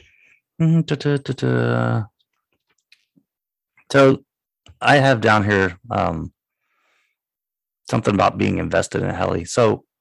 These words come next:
when I go to sell a heli, sometimes, like, I have all these parts, right? You, you stock up on parts. You're like, "I'm gonna get this heli. This is gonna be the one." I'm, you buy these parts, and you buy this, and you buy that. You know, and as frugal as I am, you know, I keep my helis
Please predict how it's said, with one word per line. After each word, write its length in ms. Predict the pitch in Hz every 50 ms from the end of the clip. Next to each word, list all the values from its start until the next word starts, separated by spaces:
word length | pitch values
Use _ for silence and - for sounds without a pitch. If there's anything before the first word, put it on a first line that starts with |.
| _ _ _ _ _ _ _ _ _ _ _ _
when 100 | - 113
I 60 | 123
go 160 | 135 135 151
to 100 | 139 123
sell 320 | 104 - - 110 107 107 104
a 60 | 98
heli, 280 | 87 101 104 101 107 104
sometimes, 640 | - 110 107 107 - 113 113 107 104 101 - -
like, 200 | 95 98 95 -
I 40 | 98
have 180 | 104 117 113
all 160 | - 101 110 107
these 160 | 104 98 - _ _
parts, 420 | - - 110 101 92 - - - 101
right? 140 | 104 98
You, 180 | 95 104 101 104 -
you 140 | 98 90 -
stock 380 | - - - 120 110 - -
up 140 | 113 - -
on 100 | 101 92
parts. 140 | - 107 98
You're 80 | 90
like, 100 | 87 - - -
"I'm 140 | 143 139
gonna 180 | 127 - 131 123
get 220 | 117 135 127 -
this 140 | - 120 -
heli. 200 | - 127 127 123 113
This 120 | 117 -
is 80 | - 120
gonna 140 | 117 113
be 60 | 113 110
the 100 | 107 110
one." 120 | 117 123
I'm, 120 | 120 113 110 110 _ - - - - _ _
you 100 | 104 104
buy 200 | 101 107 104 101
these 160 | 92 90 -
parts, 360 | - - 147 143 135 123 - -
and 80 | 107 98
you 60 | 92
buy 180 | - 98 95 107
this, 220 | 127 143 135 123 -
and 40 | 107
you 60 | 101
buy 200 | 90 104 104 107
that. 260 | 120 131 131 120 - _ _ - - - - - - - - - - - - - _ _ _ _ _ _ _ _ _ _ _ _ _ _ _ _ _
You 120 | - 127 123
know, 300 | 123 120 117 131 - -
and 140 | 113 110 107
as 120 | 101 -
frugal 380 | - - 151 151 139 123 104 104
as 140 | 98 98 90
I 140 | 87 90
am, 180 | 90 90 95 101
you 80 | 101 98
know, 200 | 92 90 92 101
I 80 | 90 90
keep 220 | - - 107 -
my 100 | - -
helis 340 | 90 95 92 92 92 87 -